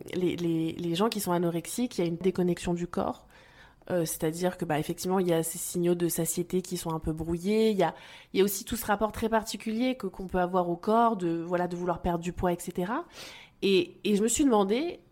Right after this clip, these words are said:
quand on a eu cette relation et qu'après, on, on attend un enfant, alors attendre un enfant, c'est vraiment, euh, les modifications du corps, enfin, prendre du poids, et cetera. Est-ce que toi,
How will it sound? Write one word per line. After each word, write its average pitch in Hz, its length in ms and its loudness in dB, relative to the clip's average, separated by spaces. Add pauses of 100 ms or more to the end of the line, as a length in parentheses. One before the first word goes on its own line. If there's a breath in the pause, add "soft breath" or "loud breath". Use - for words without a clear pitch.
quand 311 540 2
on 185 180 -2
a 190 100 6
eu 240 60 6
cette 262 220 2
relation 220 720 0
et 190 80 -2
qu'après, 220 600 -2
on, 165 460 -4
on 180 160 0
attend 180 240 2
un 208 160 2
enfant, 208 500 -2
alors - 360 -6
attendre 180 340 -2
un 170 80 0
enfant, 170 220 -6
c'est 185 160 -6
vraiment, 175 480 -4
euh, - 180 -8 (220)
les 175 100 2
modifications 175 540 0
du 170 100 -4
corps, 185 320 4
enfin, 165 260 -2
prendre 170 220 0
du 175 80 -6
poids, 175 140 -2
et 170 40 -4
cetera. 190 380 -2 (640 loud breath)
Est-ce - 280 -4
que 277 80 4
toi, 294 200 4